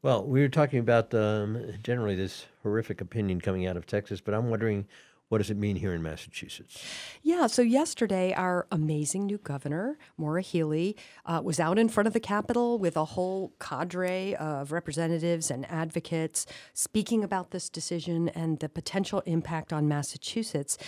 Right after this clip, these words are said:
Speaker 2: And in that context, she am-, announced that the state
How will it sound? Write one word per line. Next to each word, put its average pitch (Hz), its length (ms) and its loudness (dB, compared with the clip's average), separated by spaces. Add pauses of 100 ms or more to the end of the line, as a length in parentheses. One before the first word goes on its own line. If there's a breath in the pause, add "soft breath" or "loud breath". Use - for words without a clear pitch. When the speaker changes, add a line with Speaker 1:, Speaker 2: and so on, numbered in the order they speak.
(260 loud breath)
Speaker 2:
And 185 140 6
in 202 80 8
that 202 160 4
context, 254 440 -2
she 220 160 2
am-, 214 220 2 (140)
announced 196 600 4 (440 loud breath)
that 185 420 4 (240)
the 190 100 2
state 208 600 4